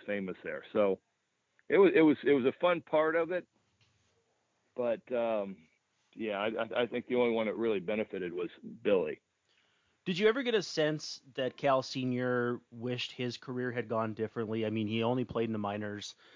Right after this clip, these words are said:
Speaker 2: if I recall correctly from reading a book that Cal wrote, um,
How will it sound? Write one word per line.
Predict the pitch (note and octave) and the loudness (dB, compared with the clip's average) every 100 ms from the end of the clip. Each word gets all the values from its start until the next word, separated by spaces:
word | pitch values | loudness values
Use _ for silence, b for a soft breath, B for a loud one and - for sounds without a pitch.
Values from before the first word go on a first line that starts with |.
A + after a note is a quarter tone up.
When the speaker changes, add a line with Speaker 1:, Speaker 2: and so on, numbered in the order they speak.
| b b b | b b b
Speaker 2:
if | A2+ | -2
I | A#2 | 2
recall | A2 A2 B2 A#2+ | 2 2 2 2
correctly | A#2+ A2+ - A2 | 2 0 -2 -6
from | A2+ G#2 | -4 -2
reading | G#2+ G#2 G#2 F#2 G#2 - | -2 -2 -6 -8 -14 -18
a | G#2 | -18
book | F#2+ A2 - | -8 -8 -6
that | A2+ | -10
Cal | - A2 G#2 | -4 0 0
wrote, | G2 G#2 G2+ - - _ _ | 0 -2 -2 -6 -20 _ _
um, | A2 G#2+ G2+ G2 | -10 -8 -8 -12